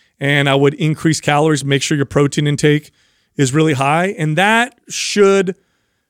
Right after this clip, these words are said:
be the right recipe. I don't think you're gonna lose your, your run time if you maintain those two days a week. And, and that leaves enough room for you to do a resistance training program that'll help you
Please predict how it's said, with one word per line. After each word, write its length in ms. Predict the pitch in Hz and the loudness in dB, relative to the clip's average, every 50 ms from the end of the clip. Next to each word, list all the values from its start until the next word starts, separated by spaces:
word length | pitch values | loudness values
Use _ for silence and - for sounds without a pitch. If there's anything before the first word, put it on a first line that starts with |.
| _ _ | _ _
be 380 | - 175 175 175 170 170 175 196 | 0 2 2 2 2 0 -2 -2
the 180 | 170 156 160 | -2 -2 -2
right 300 | 147 151 160 156 156 165 | 0 2 2 0 0 0
recipe. 480 | - 143 147 143 - - 135 - 131 135 | 0 0 0 0 0 -2 -4 -4 -4 -2
I 80 | - 147 | -2 0
don't 260 | 131 175 185 190 165 | 2 2 2 2 0
think 200 | - 196 185 - | 0 -2 0 0
you're 80 | 180 160 | 0 0
gonna 140 | 165 160 147 | 0 2 2
lose 280 | 156 165 160 143 127 | 2 2 2 2 2
your, 320 | 156 143 131 127 127 143 - - | 2 2 2 2 0 -2 -2 -2
your 100 | 139 135 | 0 0
run 200 | 131 147 151 151 | 2 2 2 2
time 280 | - - 143 139 135 135 | 0 0 0 0 0 0
if 120 | 127 - | -2 -2
you 80 | 143 135 | -2 -2
maintain 380 | 135 135 135 123 - 147 139 | 0 0 0 0 0 0 0
those 140 | 135 131 120 - | 0 -2 -2 -2
two 120 | - 147 | -2 0
days 160 | 135 135 123 127 | 0 0 0 2
a 40 | |
week. 340 | 123 131 135 135 127 - - _ _ _ _ _ _ _ | 2 2 4 2 2 -2 -6 _ _ _ _ _ _ _
And, 260 | - 143 143 143 147 - | -2 0 0 0 0 0
and 300 | - 156 147 143 139 160 - _ - | 0 -2 0 -2 -4 -6 -10 _ -6
that 260 | 147 156 170 180 180 | -2 0 0 0 2
leaves 240 | 180 170 185 165 151 | 0 0 0 0 0
enough 260 | 175 165 151 - - | 0 0 0 0 0
room 300 | 160 170 170 170 165 156 | 0 2 2 2 2 0
for 160 | - - 156 | 0 0 0
you 80 | 147 143 | 0 0
to 80 | 135 | 0
do 220 | 135 143 147 143 131 | 0 2 4 4 4
a 40 | 131 | 4
resistance 460 | 139 151 143 170 151 - - 151 - | 2 2 2 0 -2 -2 -4 -6 -4
training 220 | - 147 139 127 | -2 -2 -2 -2
program 320 | - 143 139 135 131 127 123 | 0 0 0 0 0 -2 -2
that'll 160 | 123 127 120 | -2 -2 0
help 200 | 131 131 - - | -2 -2 -2 0
you 240 | 139 131 127 120 | 0 2 2 0